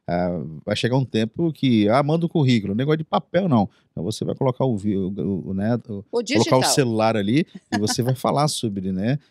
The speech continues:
Speaker 1: a, a, os seus dados, sobre a sua, a sua profissão, os seus objetivos. Então, entre-, entrevista, é, também online vem ocorrendo e, e, e algumas lojas acabaram optando por isso. Mas outras,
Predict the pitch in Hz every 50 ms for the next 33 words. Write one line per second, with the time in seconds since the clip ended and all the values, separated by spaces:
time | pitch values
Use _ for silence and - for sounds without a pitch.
0 | _ _ _ - 90 90 90 90 - - 95 87 67 - - - 95 92 95 101
1 | - - - 123 113 - - 110 104 110 131 143 139 117 117 104 95 - - _
2 | _ _ - - - 110 101 110 107 104 - 101 101 95 - - - 117 113 107
3 | - 95 95 95 92 90 - - - 113 101 - 107 - - - - - - 110
4 | 117 131 143 135 - - - _ - 101 - - 123 120 101 110 98 107 107 98
5 | 92 90 - - - 104 120 139 135 139 135 123 - _ _ _ _ _ - 101
6 | - 120 123 135 139 107 127 131 117 117 123 113 123 120 131 147 147 - 160 147
7 | 113 104 117 143 160 - - 160 147 - _ _ _ _ - - - 139 139 113
8 | 120 139 170 117 104 104 120 147 143 123 135 143 151 - - 147 123 107 107 123
9 | 151 147 143 113 95 92 87 82 92 98 - 90 92 90 - 98 104 107 107 104
10 | 101 117 127 131 113 101 104 104 113 120 127 127 131 - 127 113 117 117 127 123
11 | - 117 - 120 117 120 - _ - 135 110 98 90 - - _ _ _ _ _
12 | - - 101 110 - - - 120 120 131 143 143 143 -